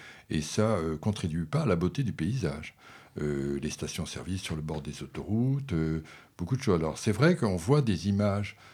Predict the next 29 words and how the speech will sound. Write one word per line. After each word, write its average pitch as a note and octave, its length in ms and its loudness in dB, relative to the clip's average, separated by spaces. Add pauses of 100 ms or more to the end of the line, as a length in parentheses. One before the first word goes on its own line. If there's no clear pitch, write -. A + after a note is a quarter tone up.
(160)
de E2+ 560 4
champs C#3 240 4
d'éoliennes G#2 480 6
aux F2 60 0
États-Unis E2+ 680 0
qui A#2+ 100 -8
sont D#2 180 -2
abandonnés, D#2 520 0 (480)
où D#2+ 100 -8
l'éolienne, D#2 640 -2
euh, - 140 -6 (240)
parfois - 240 -6
les D#2 140 -4
pales E2+ 300 -6
pendouillent D#2+ 600 -4
sur D2+ 200 -8
le D2+ 80 -6
côté, - 520 -6
enfin - 200 -8
c'est, D#2+ 180 -8 (320)
c'est - 140 -4
absolument F#2 340 2
déplorable. F2 680 2 (420)
Et F#2 160 2
beaucoup F2+ 380 2
de D#2+ 40 -2
gens, C3 440 2
euh, E2 560 -2
redoutent A#2+ 680 6